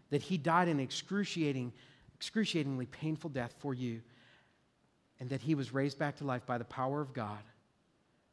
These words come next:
and now is standing here today offering you a brand new life, your new identity, your new purpose, and your new destiny.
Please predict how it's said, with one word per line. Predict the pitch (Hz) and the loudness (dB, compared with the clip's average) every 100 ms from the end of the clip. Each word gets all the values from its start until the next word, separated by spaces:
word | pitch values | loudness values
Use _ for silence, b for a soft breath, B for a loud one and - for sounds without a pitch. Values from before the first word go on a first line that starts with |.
| _ 131 | _ -4
and | 131 | 0
now | 131 147 151 | 4 4 4
is | 139 | 2
standing | - 165 170 185 185 | 0 2 4 4 2
here | 147 151 | 0 -2
today | 151 127 113 | 0 -2 2
offering | 120 147 170 147 | 0 0 0 0
you | 131 | 0
a | 113 | -2
brand | 110 123 127 | -4 -2 0
new | 127 | 0
life, | 123 110 110 - - b b b | 0 0 -4 -12 -20 b b b
your | 127 156 | 2 4
new | 147 147 156 160 | 6 6 6 8
identity, | 151 139 127 113 110 - B B | 6 4 -2 -2 -6 -10 B B
your | 143 | 0
new | 131 131 147 | 2 4 4
purpose, | 147 151 135 127 113 - | 2 0 -2 -2 -8 -8
and | 127 123 | -8 -4
your | 123 | -4
new | 120 123 | -2 -2
destiny. | 113 110 - 113 107 | -4 -4 -6 -6 -10